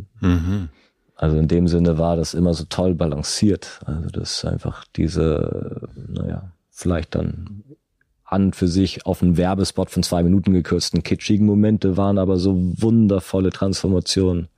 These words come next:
Speaker 2: Und deswegen ist für mich Kontext so spannend, weil wenn man ganz ehrlich ist, das ist dann, dann sind wir alle wie so, wie so ein, so ein Teppich miteinander verwebt. Weil was passiert vor dem Konzert? Was, wie, wie fühlt sich jemand,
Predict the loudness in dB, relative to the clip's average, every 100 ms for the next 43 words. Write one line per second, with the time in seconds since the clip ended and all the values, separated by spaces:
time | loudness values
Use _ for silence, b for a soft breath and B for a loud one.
0 | _ 0 2 2 2 2 2 2 2 -4
1 | -2 0 0 -2 -10 -2 0 0 -4 -2
2 | -2 -2 -8 -16 -6 0 2 2 2 0
3 | 0 0 2 2 0 -2 0 0 -2 -2
4 | 0 0 2 2 2 2 2 4 2 0
5 | -2 2 2 2 2 0 2 2 4 2
6 | 2 4 4 4 4 2 -2 -8 -10 -10
7 | -4 -2 -4 -4 -4 0 0 2 2 2
8 | 0 -2 2 0 -2 -16 B B B B
9 | B B -4 0 2 0 -2 -4 -2 -4
10 | -2 -2 -2 -6 -2 0 0 -2 0 -2
11 | -2 B B B -10 -8 -6 -8 -4 -2
12 | 2 2 2 0 2 0 2 0 0